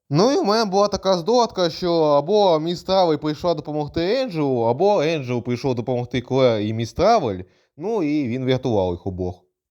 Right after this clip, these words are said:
Ну, я навіть таку картинку зробив, щоб ви зрозуміли, хто є хто. Я, до речі, коли шукав відео по Ф П Е на Ютубі, я ще наткнувся на це відео в Тіктоці.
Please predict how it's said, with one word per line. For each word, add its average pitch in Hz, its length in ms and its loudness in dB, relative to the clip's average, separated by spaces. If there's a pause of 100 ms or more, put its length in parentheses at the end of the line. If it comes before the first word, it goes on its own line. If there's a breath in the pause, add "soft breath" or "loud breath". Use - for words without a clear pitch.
(260)
Ну, 269 180 2
я 220 120 2
навіть 208 240 0
таку 170 200 -2
картинку 117 500 -4
зробив, 101 300 -6
щоб 98 120 -16
ви 110 100 -4
зрозуміли, 101 460 -6
хто 104 260 0
є 98 160 0
хто. 95 340 -6 (540)
Я, 139 140 2
до 220 100 4
речі, 240 220 2
коли 233 240 -4
шукав 220 380 0
відео 233 340 0
по 170 160 2
Ф 156 160 2
П 151 220 2
Е - 20 0
на 139 100 -4
Ютубі, 123 520 -4
я 214 220 2
ще 202 340 -2
наткнувся 190 420 -2
на 180 100 0
це 156 200 -2
відео 104 260 -2
в 98 60 -6
Тіктоці. 98 580 -8